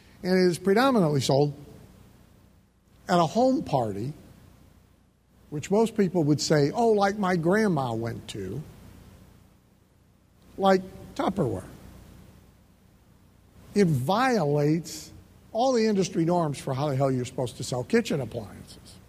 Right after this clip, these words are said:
He doesn't own any other kitchen appliance company. He only owns this one because it violates all the industry norms. I saw an article right before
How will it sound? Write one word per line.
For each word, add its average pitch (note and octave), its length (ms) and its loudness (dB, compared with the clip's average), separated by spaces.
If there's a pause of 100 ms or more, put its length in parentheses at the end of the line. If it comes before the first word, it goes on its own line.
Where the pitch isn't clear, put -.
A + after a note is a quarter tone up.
(2500)
He D#3+ 100 -2
doesn't E3+ 200 4
own E3+ 200 4
any D#3+ 220 2
other C#3 160 4
kitchen E3 320 -2
appliance G#2+ 400 -10
company. - 180 -20 (1000)
He G#3+ 60 -6
only A3+ 160 6
owns F#3 180 6
this G#3 200 0
one - 140 -12 (1700)
because E3+ 320 0
it D#3 60 4
violates A#2+ 720 -6 (420)
all C#3+ 180 0
the C3 160 4
industry A#2+ 420 -4
norms. A#2 380 -2 (220)
I C#3 40 -8
saw E3+ 220 4
an D3 60 4
article D3 440 4 (140)
right D3 180 4
before A#2+ 440 0